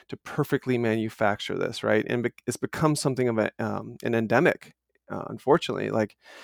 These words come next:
when you look back at, like, what athletes in the Zatopek era, Igloy era, and even in, you know,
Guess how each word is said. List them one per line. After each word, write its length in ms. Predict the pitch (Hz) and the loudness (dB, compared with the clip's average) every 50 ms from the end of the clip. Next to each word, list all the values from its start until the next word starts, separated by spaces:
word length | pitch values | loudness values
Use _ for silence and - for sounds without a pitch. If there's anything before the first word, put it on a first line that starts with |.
| - - _ | -20 -4 _
when 100 | 127 127 | 2 4
you 200 | 127 127 110 104 - | 4 4 2 0 -2
look 240 | - 139 147 139 _ | -2 0 0 2 _
back 260 | 143 135 135 139 - | 8 8 8 8 6
at, 160 | 135 123 - | 2 2 2
like, 180 | - 120 113 - | 2 0 0 0
what 240 | - 117 120 117 - _ _ _ | 0 0 0 0 0 _ _ _
athletes 680 | 110 110 113 117 - - 123 110 - - - - - - _ _ _ - | -2 0 0 0 0 -2 -4 -6 -6 -8 -10 -10 -12 -16 _ _ _ -10
in 140 | 110 104 107 | -8 -8 -8
the 40 | 110 | -2
Zatopek 480 | - 120 107 110 113 - 117 110 - | 2 4 4 4 4 2 -2 -6 -4
era, 360 | - 110 107 107 107 104 104 - | -4 -2 -2 0 0 0 -2 -2
Igloy 420 | - 120 107 - 110 110 110 107 104 | -2 -4 -4 -4 -4 -2 0 0 0
era, 380 | 107 107 107 107 101 101 110 - _ _ _ - - - - _ - | 2 2 2 2 2 0 -2 -6 _ _ _ -20 -20 -20 -20 _ -2
and 120 | 117 120 | 2 4
even 360 | 127 147 160 156 135 117 110 104 | 4 4 4 4 2 2 2 0
in, 520 | - - 120 113 110 107 107 107 101 98 - - | -2 -2 0 0 0 0 -2 -4 -8 -12 -12 -10
you 120 | 123 110 | -8 -6
know, 220 | 101 104 95 123 | -6 -6 -8 -12